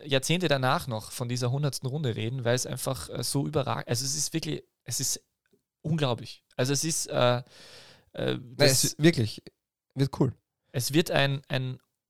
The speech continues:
Speaker 1: Ohrenschmaus sondergleich-,
Speaker 2: Wenn du es mit
Speaker 1: sondergleichen.
Speaker 2: einem Adjektiv beschreiben würdest, wie würdest du es beschreiben? Herzzerreißend?
Speaker 1: Ähm, lieblich.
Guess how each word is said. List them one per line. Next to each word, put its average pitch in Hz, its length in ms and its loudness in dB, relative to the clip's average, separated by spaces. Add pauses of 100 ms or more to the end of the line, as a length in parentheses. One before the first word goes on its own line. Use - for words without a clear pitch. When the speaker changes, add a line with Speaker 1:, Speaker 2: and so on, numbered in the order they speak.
(100)
Speaker 1:
Ohrenschmaus 143 920 2
sondergleich-, 123 640 -6
Speaker 2:
Wenn 139 100 6
du 156 60 10
es 147 60 4
mit 165 120 6
Speaker 1:
sondergleichen. 143 260 6
Speaker 2:
einem 180 140 8 (100)
Adjektiv 147 480 6
beschreiben 127 460 8
würdest, 139 440 6
wie 139 200 4
würdest 139 320 4
du - 20 4
es 120 60 0
beschreiben? 127 500 2 (1900)
Herzzerreißend? 120 1000 2 (1300)
Speaker 1:
Ähm, 127 580 -4 (920)
lieblich. - 640 -6